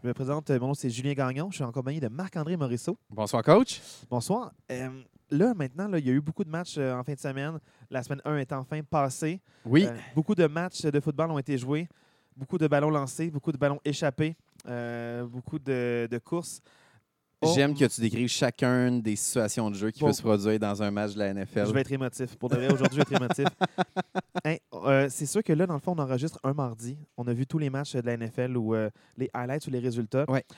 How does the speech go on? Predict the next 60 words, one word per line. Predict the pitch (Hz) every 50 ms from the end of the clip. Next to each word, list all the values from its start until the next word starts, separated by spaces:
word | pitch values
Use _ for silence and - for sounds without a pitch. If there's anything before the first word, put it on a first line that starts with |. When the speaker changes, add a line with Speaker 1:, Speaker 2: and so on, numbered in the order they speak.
| - - - 135 -
Speaker 1:
Euh, | 120 131 131 - -
j'aimerais | 123 135 135 165 185
commencer | - 185 156 143 139 - 202 202
là, | 180 160 160 165
par, | - - 143 139 151 151 139
euh, | 131
le | 123 120
match | 117 127 143 151 -
Speaker 2:
Juste | 135 156 247 202
Speaker 1:
Bills. | 151 170
Speaker 2:
avant, | 196 170 147 156 170 160
juste | 147 127 170 226 - -
avant, | 185 156 156 180
je | 190 -
t'interromps | 160 135 - 147 127 120 139 170 180 - _ _
parce | - 139 147 151 143
Speaker 1:
Wow, | 120 110
Speaker 2:
que, |
Speaker 1:
déjà. | 147 147 - 120 135 135
Speaker 2:
euh, | 123 127 123
ah, | 120 123 123 120
je | -
te | - 156
l'avais | 160 185 190 208 -
pas | - 147
dit | 123 135 147
encore, | 135 120 - 123 127 131
je, | - -
que | - 131
je | 120
fais | - 143 135
ça | - - 175
en | 165
début | 131 110 104 120 120
de, | 117 117 110 104
en | 104 107 104
début | 104 104 110
d'émission, | 110 110 107 101 - - 127 131
je | 131 -
t'in-, | - 113 107
je | 101
t'interromps | - 123 - - 117 107 110 127 127 -
sans | 123 113 110 110
te | - 117
dire | 104 95 107 113
pourquoi. | - 117 - - - 165 - _ - - - - - - -
Mais | 135
je | 135 135
veux | 165 226
juste | 269 -
te | 214 170
dire | 151 185 247
que | - - 147
je | - -
t'avoue | - 156 143 131 165 240 294 -
que | - - 196 202
j'ai | 208 180 147 139 135 127
été | 117 - - 254 262
quand | - - 180 151 139 135
même | 139 151 196 262 311 320 277 262